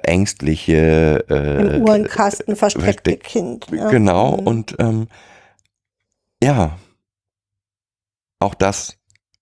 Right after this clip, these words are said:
Speaker 1: hast du völlig recht. Ähm, so wie wir hier über lange Jahre jegliche Emotionen, die wir hatten, kommu-, mit den,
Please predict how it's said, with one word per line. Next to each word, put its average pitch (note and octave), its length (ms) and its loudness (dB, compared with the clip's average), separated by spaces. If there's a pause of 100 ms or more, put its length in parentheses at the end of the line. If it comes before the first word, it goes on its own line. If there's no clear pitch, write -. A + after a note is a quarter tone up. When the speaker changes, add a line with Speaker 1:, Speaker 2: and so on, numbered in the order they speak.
(500)
Speaker 1:
hast E2+ 300 -4
du F2+ 120 0
völlig F2 400 -2
recht. - 460 -4
Ähm, F2+ 300 0 (380)
so F#2 320 2
wie F#2 200 2
wir F#2 500 2
hier F2+ 380 2 (800)
über F2+ 400 2
lange F#2 340 2
Jahre F2+ 600 2
jegliche F#2 580 -2
Emotionen, F2+ 640 2
die E2+ 120 0
wir D#2+ 160 -2
hatten, F2+ 400 0
kommu-, F2 320 2
mit E2 180 0
den, C#2 140 0